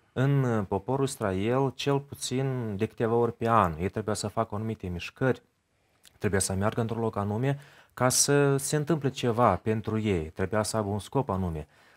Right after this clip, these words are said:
Și avem ceva pasaje, deci la Deuteronom șaisprezece cu șaisprezece, la Psalmi spune lucrul acesta. Dacă se poate să ne spuneți ce trebuie să facă un bărbat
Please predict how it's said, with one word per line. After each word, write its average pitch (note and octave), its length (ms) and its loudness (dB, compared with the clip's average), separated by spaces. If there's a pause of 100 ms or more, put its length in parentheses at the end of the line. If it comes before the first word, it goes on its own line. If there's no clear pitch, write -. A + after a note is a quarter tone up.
(120)
Și - 120 2
avem E3+ 200 6
ceva E3 200 2
pasaje, C#3 540 4
deci A2+ 220 -2
la A2+ 120 0
Deuteronom G#2+ 440 -2
șaisprezece - 480 -4
cu - 80 -20
șaisprezece, G#2+ 640 -4
la E2+ 140 -4
Psalmi A#2+ 440 2
spune A2+ 240 -6
lucrul G#2+ 200 -4
acesta. G#2+ 480 -4 (460)
Dacă D3 160 2
se - 140 -2
poate D3 200 4
să - 180 -4
ne C3+ 60 2
spuneți B2+ 680 -2
ce - 200 0
trebuie C#3 280 2
să C3+ 120 0
facă B2 300 0
un G#2 180 0
bărbat G2 600 2